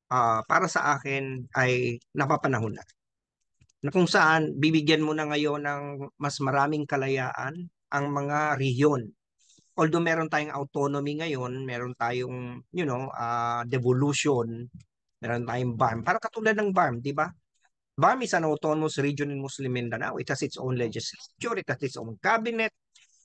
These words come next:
Ba't hindi na lang gawin yun sa lahat ng rehiyon? O sa hindi naman lahat, kundi pagsama-samahin yung mga rehiyon. Lahat maging katulad na ng barm. Para mas malapit na sa tao ang, ang, ang gobyerno. Yung,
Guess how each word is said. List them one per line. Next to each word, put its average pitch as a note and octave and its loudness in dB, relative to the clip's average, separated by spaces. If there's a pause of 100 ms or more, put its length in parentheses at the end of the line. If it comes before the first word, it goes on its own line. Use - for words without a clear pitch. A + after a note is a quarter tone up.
Ba't C4 2
hindi B3+ 0
na B3 2
lang A#3+ 2
gawin A3+ 4
yun G#3+ 0
sa G3+ 2
lahat G3+ 2
ng F3+ -2
rehiyon? D3+ -2 (480)
O D#3+ 2
sa - -6
hindi G3+ 0
naman G#3+ 0
lahat, F#3+ 2
kundi E3+ -6
pagsama-samahin D3+ -4
yung D3+ -4
mga C#3 -2
rehiyon. C3+ -2 (300)
Lahat F#3 2
maging F3+ -2
katulad D#3+ -2
na D#3 -4
ng D#3+ -4
barm. G#2+ -8 (1000)
Para A#3+ 4
mas B3+ 0
malapit G#3+ 2
na G3+ -4
sa G3+ -6
tao G3+ 0
ang, E3+ -8
ang, E3 -8 (120)
ang E3+ -8
gobyerno. E3 -2
Yung, G3 -6